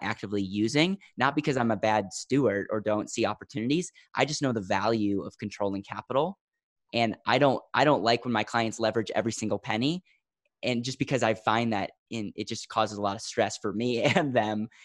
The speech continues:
And, and usually, but, but if that's you, this is not gonna be a great strategy for you.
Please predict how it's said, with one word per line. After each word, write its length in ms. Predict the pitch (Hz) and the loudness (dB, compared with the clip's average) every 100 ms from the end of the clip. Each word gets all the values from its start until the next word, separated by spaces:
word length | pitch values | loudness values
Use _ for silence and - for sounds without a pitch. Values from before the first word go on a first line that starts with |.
| - - | -16 -4
And, 320 | 123 113 107 - | 0 0 -2 -4
and 160 | 123 113 | -2 2
usually, 400 | 127 123 123 110 | 2 2 2 2
but, 260 | - 127 | 4 4
but 120 | - 147 | 6 6
if 80 | |
that's 220 | 156 156 - | 6 4 4
you, 440 | 151 143 117 110 _ _ | 8 10 8 4 _ _
this 220 | 127 143 | 0 2
is 80 | 127 | 2
not 160 | 127 113 | 2 2
gonna 140 | 117 | 0
be 100 | 104 | 0
a 60 | 101 | 0
great 180 | 101 | 0
strategy 380 | - 104 101 92 | 2 0 0 -2
for 160 | 98 95 | -8 -6
you. 280 | 92 90 | -6 -8